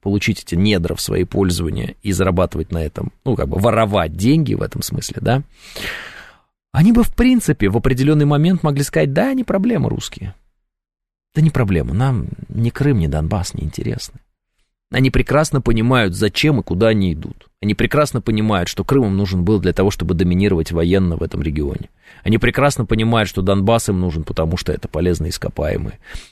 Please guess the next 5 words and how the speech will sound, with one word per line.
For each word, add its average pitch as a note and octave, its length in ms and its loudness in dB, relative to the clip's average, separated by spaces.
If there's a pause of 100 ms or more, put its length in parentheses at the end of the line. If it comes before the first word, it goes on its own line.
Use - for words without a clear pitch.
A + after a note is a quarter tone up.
(140)
Им D3+ 320 2
абсолютно G#3+ 920 0
наплевать B2 580 2
на B2 60 -2
людей. F2 480 -2